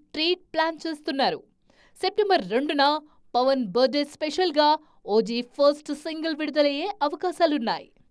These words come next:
టీజర్లో వచ్చిన హంగ్రీ చీతా సాంగ్ వైరల్ అయింది. టీజర్ వచ్చి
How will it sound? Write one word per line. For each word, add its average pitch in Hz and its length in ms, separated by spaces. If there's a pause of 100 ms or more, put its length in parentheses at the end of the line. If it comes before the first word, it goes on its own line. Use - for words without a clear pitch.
టీజర్లో 403 460
వచ్చిన 294 340 (220)
హంగ్రీ 381 380 (140)
చీతా 330 300
సాంగ్ 311 440 (180)
వైరల్ 269 380
అయింది. 214 240 (240)
టీజర్ 220 440
వచ్చి 220 280